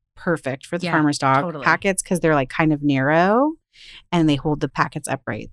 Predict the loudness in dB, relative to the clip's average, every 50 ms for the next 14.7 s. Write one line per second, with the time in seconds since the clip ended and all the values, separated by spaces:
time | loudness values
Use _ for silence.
0 | -12 -8 -6 -6 -4 -6 -6 -6 -8 -10 -10 -10 -14 -14 -14 -12 -10 -8 -8 -8
1 | -8 -6 -4 -2 -2 -2 -4 -4 -6 -4 -4 -2 -2 -4 -4 -6 -8 -6 -6 -4
2 | -4 -4 -2 -2 -4 -4 -4 -6 -8 -10 -12 -12 -6 -2 0 2 4 4 4 2
3 | 0 0 -2 0 0 0 0 0 0 0 0 -2 -4 -6 -8 -10 -14 _ -2 2
4 | 4 4 6 4 4 0 -2 -4 -4 -4 -4 -6 -6 -6 -2 0 2 4 4 4
5 | 2 2 -2 -6 -8 -6 -6 -4 -4 -4 -4 -4 -6 -6 -6 -4 -4 -4 -2 -2
6 | -2 -4 -4 -6 -8 -8 -6 -6 -4 0 0 2 2 2 2 0 -2 -4 -6 -6
7 | -4 -2 0 0 2 0 0 -2 -4 -8 _ _ _ _ _ _ _ _ _ _
8 | _ -12 -8 -4 -2 0 0 0 0 0 -2 -4 -10 _ _ _ _ -4 0 0
9 | 0 0 0 -4 -8 -14 -16 -20 -20 -20 -20 _ _ _ _ -8 -6 -4 -4 -4
10 | -6 -6 -6 -4 -4 -4 -4 -4 -6 -8 -8 _ -8 -4 -4 -4 -4 -4 -8 _
11 | _ _ _ _ _ _ _ -20 -20 -20 -20 -20 -20 _ _ _ 0 2 4 4
12 | 4 2 2 0 0 2 2 2 2 2 2 2 0 0 -2 -4 -4 -4 -4 -4
13 | -2 -2 -2 0 0 2 2 4 2 2 0 -4 -4 0 0 0 0 0 -4 -6
14 | -4 -6 -6 -6 -4 -2 0 0 0 0 -2 -4 -6